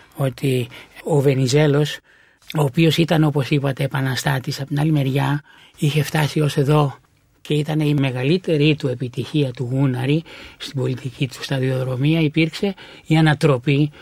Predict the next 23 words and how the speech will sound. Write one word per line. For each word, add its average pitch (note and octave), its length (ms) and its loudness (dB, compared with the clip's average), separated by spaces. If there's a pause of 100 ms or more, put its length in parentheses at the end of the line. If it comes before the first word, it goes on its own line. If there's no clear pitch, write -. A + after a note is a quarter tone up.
(140)
του D3 120 0
Βενιζέλου C#3 640 2
τότε. B2 440 -8 (240)
Και - 140 -4
το D3+ 100 0
έκανε D#3 600 2 (320)
με D3 460 4
έναν D#3+ 440 4 (420)
αγώνα D3 880 4
φοβερό, C#3+ 640 2
στο C#3+ 320 -2 (100)
οποίο D#3+ 420 2
υιοθέτησε D3+ 960 2 (440)
μεγαλοφιώς D3 840 4
εντός C3+ 360 -2
εισαγωγικών C#3 760 -2 (520)
το D3+ 120 0
σύνθημα D#3+ 600 2 (260)
του C#3+ 140 -2
τυράννου C#3+ 600 2
Βενιζέλου, B2+ 760 -4 (320)
το C#3 140 0
οποίο F3 540 2